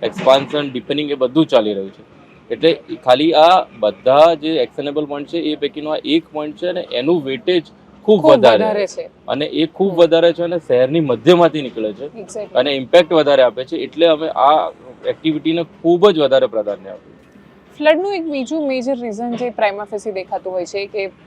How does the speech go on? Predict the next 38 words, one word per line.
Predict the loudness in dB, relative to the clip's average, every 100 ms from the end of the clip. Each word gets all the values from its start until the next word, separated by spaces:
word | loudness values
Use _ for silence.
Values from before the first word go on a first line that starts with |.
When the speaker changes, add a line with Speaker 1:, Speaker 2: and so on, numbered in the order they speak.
| -18 -12
Speaker 2:
પ્રતાપપુરા | -6 -4 -2 -2 0 0
ત્યાંથી | -2 -6 -4
આજવા | -4 -2 -2
આવે, | -2 -6
ત્યાંથી | -8 -10
શહેરમાં | -6 -2 -2 0 0
આવે, | 0
શહેરમાંથી | 0 0 0 -2 -2
જ્યારે | 0 0
એને | 2
બહાર | 4 4 4
નીકળવાનું | 0 -2 -2 -6 -8
હોય | -8
પાણી, | -6 -8 -12 -18 _ _ -20 _
ત્યારે | 2 2
ઢાઢરમાં | 2 0 0 2 2 2 0
આવે, | 0 0
પણ | 0 -2
ઢાઢરમાં | -2 0 2 2 2
જ | 2
already | 4 4 2
ફ્લડ | 0 0 0
હોય, | 2 0
ત્યાં | 0 0
દેવ | 0 0
ડેમમાંથી | 0 -2 -2 -4
પણ | -4
પાણી | -4 -4 -4
છોડવામાં | -4 -2 -2 -4
આવ્યું | -6 -6
હોય, | -6
એટલે | -2 -2
એ | 0
નદીમાં | -2 -4 -6 -6
પાણી | -8 -10 -8 -10 -10 -18 -20 -10
જાય | 2 4 4
નહીં | 4 0
ઢાઢરમાં, | -2 -2 -2 -2 -6